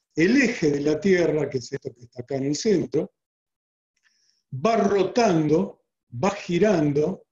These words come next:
el eje de la Tierra, ¿eh? No el polo magnético, que es otra cosa, va rotando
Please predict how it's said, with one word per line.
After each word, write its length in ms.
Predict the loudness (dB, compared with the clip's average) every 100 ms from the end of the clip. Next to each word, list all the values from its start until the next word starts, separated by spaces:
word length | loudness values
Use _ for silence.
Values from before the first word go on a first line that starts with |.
| _ _ _ _ _ -4
el 180 | 2 4
eje 300 | 4 2 0
de 100 | -2
la 160 | -2 -2
Tierra, 420 | -2 -2 -6 -4
¿eh? 140 | 0
No 120 | 0
el 180 | 0 -2
polo 200 | 0 2
magnético, 640 | 2 0 -2 -2 -4 -8
que 60 | -12
es 100 | -8
otra 240 | -2 -2
cosa, 380 | 0 0 0 -4 _ _ _ _ -4
va 120 | 0 2
rotando 960 | 4 4 4 2 2 4 2 0 -8